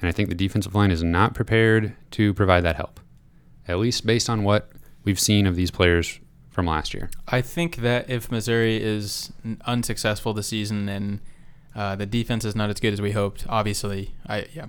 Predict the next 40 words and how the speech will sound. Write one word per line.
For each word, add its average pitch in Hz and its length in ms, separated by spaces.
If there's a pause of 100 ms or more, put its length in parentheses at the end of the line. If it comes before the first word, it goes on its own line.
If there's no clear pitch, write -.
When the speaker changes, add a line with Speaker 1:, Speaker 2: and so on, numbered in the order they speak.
Speaker 2:
I 104 120
agree. 101 320
That's 110 220
what, 107 140
that's 110 180
what 110 120
it 104 60
was. 104 280
It 107 40
was 104 100
the 104 80
D-line 113 440
just 107 180
didn't 117 200
get 120 140
the - 40
push. - 460 (420)
A, 98 340
the - 120
pass 113 340
rush 110 220
isn't 110 220
there 104 340
because 104 260
I 104 60
really 113 280
don't 113 180
think 107 180
that 104 140
it's 101 100
gonna, 104 240 (160)
we're 107 160
gonna 107 140
be 107 80
able 107 100
to 104 60
put 110 120
the 107 80
blame 104 300
on, 101 380